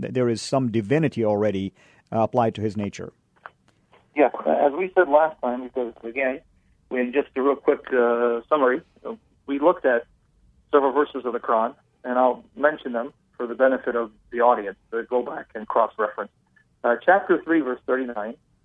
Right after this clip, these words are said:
Speaker 2: and chapter three, verse forty-five, those passages speak of John the Baptist Yahya being sent to confirm a word from Allah. And in forty-five,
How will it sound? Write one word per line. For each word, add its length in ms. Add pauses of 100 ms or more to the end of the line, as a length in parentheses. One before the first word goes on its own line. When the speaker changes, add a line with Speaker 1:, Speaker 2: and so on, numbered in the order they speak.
(420)
Speaker 2:
and 180
chapter 380
three, 160
verse 260
forty-five, 680 (100)
those 180 (100)
passages 520
speak 300
of 200 (220)
John 240
the 60
Baptist 460
Yahya 400 (600)
being 280
sent 260
to 100
confirm 600
a 120
word 320
from 140
Allah. 380 (600)
And 160
in 100
forty-five, 760